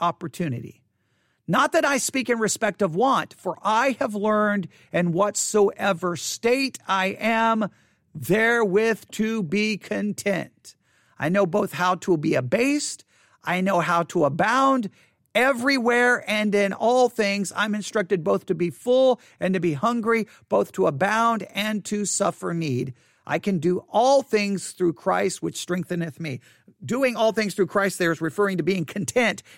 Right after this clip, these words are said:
in all situations. We have to respond to our circumstances with contentment.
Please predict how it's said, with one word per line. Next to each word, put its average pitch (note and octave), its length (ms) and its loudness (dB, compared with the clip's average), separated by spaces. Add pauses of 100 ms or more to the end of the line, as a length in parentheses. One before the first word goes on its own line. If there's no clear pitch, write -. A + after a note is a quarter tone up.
in F#3+ 140 0
all A3 240 2
situations. - 1040 -2 (1160)
We A3+ 120 4
have C4 140 2
to B3 100 2
respond A3+ 920 2 (300)
to B3 200 0
our G#3 200 2
circumstances G#3+ 1080 -2
with G#3 240 0
contentment. - 1040 -2